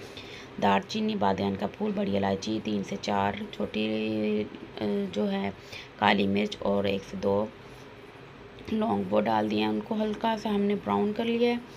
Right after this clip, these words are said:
और इसके साथ टेस्ट बहुत अच्छा आता है, तो ये भी बिल्कुल स्किप नहीं करिएगा। प्याज डालने से पहले आप लोगों ने इसमें डालना ऑयल में, तो बहुत ही अच्छा जायका निकल के आएगा। तो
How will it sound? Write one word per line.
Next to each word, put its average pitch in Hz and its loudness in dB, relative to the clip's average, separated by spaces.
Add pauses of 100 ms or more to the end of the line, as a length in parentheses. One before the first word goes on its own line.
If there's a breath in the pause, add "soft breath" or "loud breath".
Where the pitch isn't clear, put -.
(480 loud breath)
और 117 4
इसके - 2
साथ 233 2
टेस्ट 226 0
बहुत 208 0
अच्छा 208 -2
आता 180 -6
है, 190 -4
तो - -4
ये 101 0
भी 98 -2
बिल्कुल 107 -2
स्किप - -6
नहीं 214 2
करिएगा। 110 0
प्याज 104 2
डालने 101 2
से 101 -4
पहले 104 0
आप 107 0
लोगों 101 -2
ने 101 0
इसमें 101 -6
डालना 101 0
ऑयल 104 0
में, 107 -4
तो 110 -2
बहुत 208 -2
ही 110 0
अच्छा 202 -4
जायका 190 -2
निकल 135 -4
के 98 -4
आएगा। 92 -2 (920 loud breath)
तो 202 2